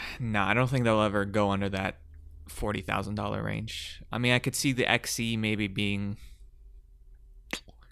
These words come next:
maybe, like, low fifties, but, uh, I don't think it'll ever be a true Model three competitor. Uh, I am wondering w-, what their, um,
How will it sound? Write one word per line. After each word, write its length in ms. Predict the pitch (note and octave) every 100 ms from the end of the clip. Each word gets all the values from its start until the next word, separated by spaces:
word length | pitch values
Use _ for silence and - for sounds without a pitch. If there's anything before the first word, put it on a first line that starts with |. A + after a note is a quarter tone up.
| - - - - - - - - - - - -
maybe, 340 | A#2 A#2 A#2 G#2+
like, 280 | G2 F2+ G2
low 340 | F#2+ G2 G2
fifties, 840 | - G2 G2 - A2+ B2 C3 - - - - - - - - - - - - - - - G#2+
but, 240 | - G2+ - -
uh, 120 | G2
I 120 | G2+ G2+
don't 140 | G#2
think 200 | G#2 G2+
it'll 160 | G2 G2
ever 180 | G2
be 140 | G2 G2
a 80 | G2+
true 320 | - G2+ G2+
Model 280 | G2 G2 G#2
three 200 | - G#2+
competitor. 540 | G#2 G#2 G2+ G#2 G2+ - - - - - - - -
Uh, 380 | G#2 G2+ G2 -
I 100 | -
am 200 | D3+ G#3+
wondering 360 | A3 G#3+ G3 F#3
w-, 220 | D3 G2+ - - - -
what 340 | - A#2+ B2+
their, 240 | B2+ A#2 A2
um, 440 | G#2 G2+ G2+ G2+